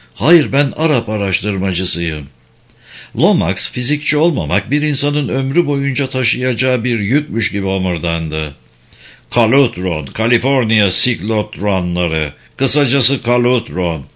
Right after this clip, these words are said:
"Bunlar ne işe yararlar?" E M İ A,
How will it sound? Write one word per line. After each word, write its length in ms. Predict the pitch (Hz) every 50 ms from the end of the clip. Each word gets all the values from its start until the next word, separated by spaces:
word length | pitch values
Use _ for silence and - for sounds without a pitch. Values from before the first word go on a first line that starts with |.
| _ _ _ _ _ _ _ -
"Bunlar 420 | 92 104 117 123 127 131 131 120
ne 160 | 131 156 170
işe 220 | 156 131 - - 101
yararlar?" 680 | 92 87 82 87 90 87 82 87 95 104 107 - - _ _ _ _ - - _ _ _ _ - - - - - - - _ -
E 220 | 131 143 147 151
M 340 | 147 147 147 151 147 147 143
İ 320 | 110 143 135 131 120 101 87
A, 180 | 80 78 71